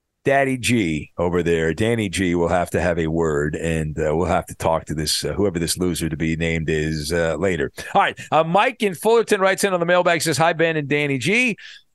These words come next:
Uh, he says, "I'm happy to report Spectrum and Disney settled their dispute." Well, thank you for that, Mike. "Our long national nightmare is over. Now, I don't even know if either of you are on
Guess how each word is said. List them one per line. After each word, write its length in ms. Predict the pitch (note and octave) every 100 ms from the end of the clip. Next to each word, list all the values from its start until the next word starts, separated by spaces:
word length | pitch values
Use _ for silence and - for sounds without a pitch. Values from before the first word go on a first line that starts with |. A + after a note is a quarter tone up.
| -
Uh, 340 | G#2+ A2+ A2+
he 60 | A2+
says, 200 | C3+ A#2+
"I'm 120 | A#2
happy 280 | C3+ C#3+ D3
to 80 | C3
report 360 | A#2 C#3+ B2+
Spectrum 520 | - D#3+ D#3+ - E3+
and 220 | D3 B2+ A2+
Disney 380 | D3+ D#3 D#3
settled 480 | A#2+ - D#3 D#3 C#3+
their 100 | C3
dispute." 300 | A#2+ - D3+
Well, 100 | C3
thank 300 | B2+ G3 D3+
you 60 | C#3+
for 100 | A#2+
that, 200 | A2 G2
Mike. 260 | G2+ G#2+ - - - - -
"Our 240 | C3 C#3+
long 400 | C#3 D#3 F#3 G3+
national 400 | E3+ D#3+ D#3 D#3+
nightmare 380 | C#3+ C#3+ C#3+ C3+
is 100 | A#2
over. 440 | B2 A#2+ B2 A#2+ - _ _
Now, 240 | B2+ D3+ D#3
I 140 | D#3+
don't 320 | D#3 A3+ C4
even 260 | B3 G3+ E3+
know 220 | F3 E3
if 120 | D3
either 320 | E3+ F#3+ F3+ D#3+
of 60 |
you 320 | C#3+ D3 C#3+ C#3
are 240 | C3 C3
on 560 | C#3+ F3 G3+ F3 D3 C#3